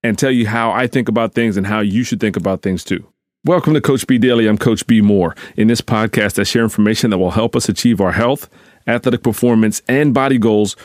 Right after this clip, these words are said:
more efficiently. Before we get started, I wanna remind you to subscribe. Coach B Daily is available wherever you listen to podcasts.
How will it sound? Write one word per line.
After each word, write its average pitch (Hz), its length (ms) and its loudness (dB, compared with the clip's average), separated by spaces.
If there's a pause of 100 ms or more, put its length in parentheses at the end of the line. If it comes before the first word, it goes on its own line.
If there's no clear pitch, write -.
(180)
more 123 260 2
efficiently. 110 580 -2 (180)
Before - 180 -2
we 135 80 2
get 135 140 0
started, 135 320 0
I 127 40 2
wanna 120 180 2
remind 117 420 4
you 123 60 2
to 127 120 -6
subscribe. 117 680 -2
Coach 113 200 0
B 113 120 2
Daily 110 200 2
is 98 100 0
available 104 420 2
wherever 143 480 0
you 135 120 2
listen 110 280 2
to 90 60 0
podcasts. 90 580 -4